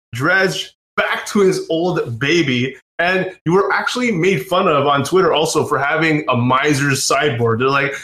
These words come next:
"I've been playing," this guy's like, "I've been playing this deck for a hundred games. Your, your sideboard makes no sense to me."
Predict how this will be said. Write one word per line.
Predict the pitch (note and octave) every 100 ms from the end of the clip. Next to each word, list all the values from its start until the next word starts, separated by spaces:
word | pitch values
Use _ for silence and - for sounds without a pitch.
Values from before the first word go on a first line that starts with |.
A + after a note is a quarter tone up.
| - _ _
"I've | G3+ A#3
been | G#3+
playing," | A3 F#3+ F#3+
this | D#3
guy's | F#3+ F3
like, | D#3
"I've | E3 E3
been | F3+
playing | F3 G3+ G3 F#3+ F#3 - -
this | D#3
deck | G3+ F#3+
for | E3+
a |
hundred | E3 F#3 E3
games. | D3+ F3+ E3 D#3 C3
Your, | D#3 D#3
your | D#3
sideboard | F3 D#3 D#3 D3
makes | C#3+ -
no | C3
sense | D3 B2
to | A#2
me." | G#2